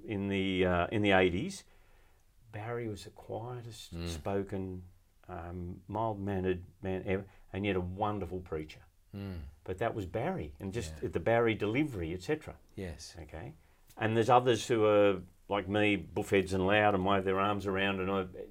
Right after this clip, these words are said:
Speaker 1: it just, it's you, it's different.
Speaker 2: Yeah.
Speaker 1: But are you, do you believe what you're saying?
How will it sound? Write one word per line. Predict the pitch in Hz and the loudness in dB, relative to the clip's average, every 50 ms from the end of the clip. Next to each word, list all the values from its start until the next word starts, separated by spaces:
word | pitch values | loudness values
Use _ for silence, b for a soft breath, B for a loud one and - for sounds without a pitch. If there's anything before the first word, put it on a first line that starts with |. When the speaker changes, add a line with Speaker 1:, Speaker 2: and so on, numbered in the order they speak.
| - - - - - - 110 107 104 104 | -16 -18 -20 -20 -20 -20 -18 -18 -16 -14
Speaker 1:
it | 113 131 123 110 | -10 -10 -6 -2
just, | - 160 - - - - | -2 -2 -2 -4 -8 -10
it's | 117 - - - | -10 -8 -4 4
you, | 143 165 165 156 | 8 8 8 8
it's | 147 - - | 6 0 0
different. | - 139 131 - - 82 87 - - _ _ _ _ - | 2 2 2 2 0 -4 -6 -6 -10 _ _ _ _ -12
Speaker 2:
Yeah. | 101 90 78 71 - - _ _ - | -10 -10 -10 -10 -14 -20 _ _ -8
Speaker 1:
But | - 104 101 | -4 2 4
are | 107 113 123 | 4 6 6
you, | 131 127 120 123 123 120 120 117 - - - 101 | 4 2 2 2 2 2 0 -2 -6 -10 -14 -6
do | - 120 | -4 -2
you | 117 110 101 | 0 0 0
believe | 87 107 101 101 113 120 139 160 185 185 156 | 0 0 2 4 6 6 8 8 6 4 2
what | 160 156 - 143 | 0 -4 -2 -4
you're | 135 127 | -6 -6
saying? | - - - 101 90 92 92 90 90 87 90 95 98 | -6 -6 -6 -4 -2 -2 -2 -2 -2 -2 -2 -4 -8